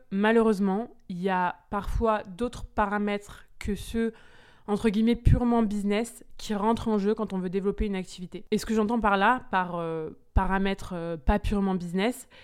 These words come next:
c'est que le problème, en fait, c'est pas une mauvaise stratégie ou un manque de stratégie. Le problème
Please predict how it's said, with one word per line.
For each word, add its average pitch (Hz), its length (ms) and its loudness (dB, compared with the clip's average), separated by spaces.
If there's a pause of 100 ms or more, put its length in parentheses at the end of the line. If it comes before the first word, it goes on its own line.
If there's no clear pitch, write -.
(400)
c'est 254 600 -2
que 220 80 -2
le 196 60 0
problème, 247 320 4
en 226 60 2
fait, 240 200 -4
c'est - 240 -4
pas 240 460 4 (520)
une 196 240 2
mauvaise 233 320 8
stratégie 214 680 -2
ou 202 140 0
un 180 100 0
manque 208 300 4
de 196 100 4
stratégie. 190 720 -6 (540)
Le 208 100 0
problème 226 600 6